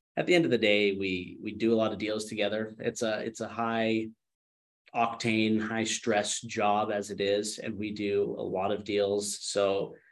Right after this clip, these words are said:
uh, we're around each other a lot. So we've had, I can't say just one time where we've had a couple blow ups, but we have some good fights that are healthy, I think.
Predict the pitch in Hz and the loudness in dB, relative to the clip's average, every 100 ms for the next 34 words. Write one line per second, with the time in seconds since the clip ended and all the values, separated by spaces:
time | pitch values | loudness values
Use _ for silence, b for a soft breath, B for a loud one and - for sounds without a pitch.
0 | b b - 104 98 117 123 131 131 131 | b b 0 4 6 8 10 10 8 6
1 | 127 - 127 127 117 113 117 120 - _ | 4 2 4 6 6 6 4 2 -4 _
2 | _ _ - 143 143 160 170 175 160 143 | _ _ 2 4 6 6 6 4 2 0
3 | 151 139 165 160 - 135 127 123 120 120 | -2 -4 -2 0 0 0 0 -2 0 0
4 | 120 117 117 110 110 110 110 110 110 104 | 0 0 0 2 0 0 -4 -6 -8 -8
5 | 107 104 101 104 104 - - 92 92 - | -2 2 4 2 0 -6 -2 -2 -2 -6
6 | _ _ _ _ _ _ _ - 147 - | _ _ _ _ _ _ _ -2 0 0
7 | 113 101 95 - 101 98 - 101 92 - | -2 -2 -4 -6 -8 -6 -6 -6 -6 -6
8 | 104 98 95 120 | -6 -6 -2 -2